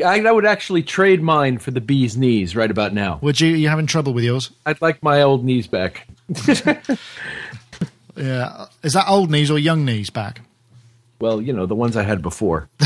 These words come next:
Speaker 2: Okay. Hey, we've got, um, Thomas Scarby in the chat room, by the way. I think, um, you know him personally. Is that right, Rich?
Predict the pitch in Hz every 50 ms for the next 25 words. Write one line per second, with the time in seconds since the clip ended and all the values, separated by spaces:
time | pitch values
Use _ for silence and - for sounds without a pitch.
0 | 113 110 147 175 156 - 202 170 123 - - 175 - 120 - 185 165 - - 147
1 | 131 127 113 123 - _ - - - - - - - - - - - - 196 202
2 | 180 175 147 - 190 175 - 131 - - 180 180 180 175 180 180 160 - - -
3 | 202 196 165 - - 202 196 196 170 151 143 139 135 117 - 160 160 160 170 175
4 | 190 175 160 160 160 165 180 202 202 170 - - 180 151 - 156 156 147 147 156
5 | 160 151 147 147 143 147 139 151 156 143 156 165 156 - 196 196 214 220 190 -
6 | 175 254 254 135 - 262 - - - - -